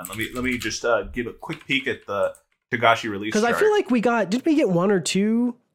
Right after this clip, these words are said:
Speaker 2: uh, chapters published this year or no?
Speaker 1: I, I don't recall, <laughs> honestly.
Speaker 2: Yeah, maybe not. Um,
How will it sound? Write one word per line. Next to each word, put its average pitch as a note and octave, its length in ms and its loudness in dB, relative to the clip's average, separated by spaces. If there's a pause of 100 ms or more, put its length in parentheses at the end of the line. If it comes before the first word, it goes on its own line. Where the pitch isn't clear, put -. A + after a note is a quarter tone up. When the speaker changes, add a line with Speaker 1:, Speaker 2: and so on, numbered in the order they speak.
Speaker 2:
uh, A3+ 460 2 (200)
chapters A3 400 -4
published A3+ 680 -4
this - 180 -4
year C4+ 260 0
or E3+ 60 2
no? D#3+ 340 0 (1600)
Speaker 1:
I, D#3 160 -6 (580)
I D3 120 -2
don't G3+ 360 -2
recall, A#2+ 640 0
<laughs> - 100 -8
honestly. D#3+ 540 -2 (120)
Speaker 2:
Yeah, G3 140 4
maybe A#3 240 4
not. F3 340 0 (180)
Um, D#3 540 0